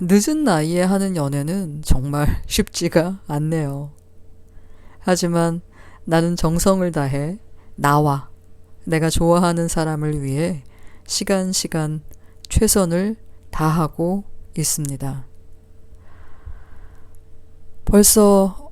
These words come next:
여름 같아요. 요즘 감기가 굉장히 독하고 오래 가더라고요.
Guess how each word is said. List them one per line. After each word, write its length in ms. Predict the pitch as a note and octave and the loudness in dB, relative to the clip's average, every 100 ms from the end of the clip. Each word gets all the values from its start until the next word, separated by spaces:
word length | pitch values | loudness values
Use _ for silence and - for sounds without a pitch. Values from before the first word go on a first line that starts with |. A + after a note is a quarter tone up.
| - | 0
여름 300 | E3 F#3 F#3 | 2 4 2
같아요. 540 | C#3 - C#3 C3+ C#3 B2+ - - - - - - - - - - - - | 0 0 -2 -2 -2 -4 -4 -8 -12 -16 -16 -16 -16 -18 -18 -16 -6 0
요즘 580 | F3+ F3+ G3 F3 - - | 2 2 0 -2 -8 -8
감기가 840 | - D#3 E3 F3 D#3+ F3+ F#3 D#3 D3 | -4 -2 -2 -4 -2 0 0 -2 -4
굉장히 600 | D#3+ D#3 E3 D#3 D3+ D3+ - - | -4 -4 -4 -2 -4 -6 -6 -2
독하고 720 | E3 - E3 D3+ D3+ G#3+ B3 - - - - - - | -2 0 0 0 -2 -2 -2 -10 -16 -16 -16 -8 0
오래 580 | F#3 G3 F#3 F3 E3 - | 2 4 4 2 -2 -6
가더라고요. 800 | - D3 D3 C#3 C#3 C#3+ D3+ C3 | -6 -2 -2 -2 -4 -4 -6 -10